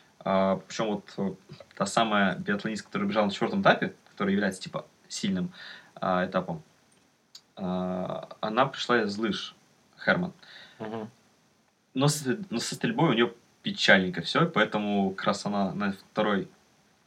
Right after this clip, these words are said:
Speaker 1: стрельбе своей на стойке застрелилась и, соответственно, пошла на круги наматывать, а наша Юрлова пошла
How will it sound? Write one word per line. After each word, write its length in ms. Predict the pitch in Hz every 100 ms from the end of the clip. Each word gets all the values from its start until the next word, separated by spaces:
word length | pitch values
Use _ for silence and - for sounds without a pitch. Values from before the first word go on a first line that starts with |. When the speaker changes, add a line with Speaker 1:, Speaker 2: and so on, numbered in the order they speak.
| -
Speaker 1:
стрельбе 380 | - - 101 120
своей 420 | 123 104 98 87 -
на 80 | 95
стойке 340 | - 107 98
застрелилась 640 | 95 90 98 110 120 101 -
и, 100 | 104
соответственно, 400 | - - 98 -
пошла 280 | 98 - 95
на 80 | 98
круги 260 | - 160
наматывать, 460 | 196 180 160 131 123 - - -
а 160 | 147
наша 300 | 110 120 -
Юрлова 260 | 104 104 92
пошла 480 | 95 - 98 95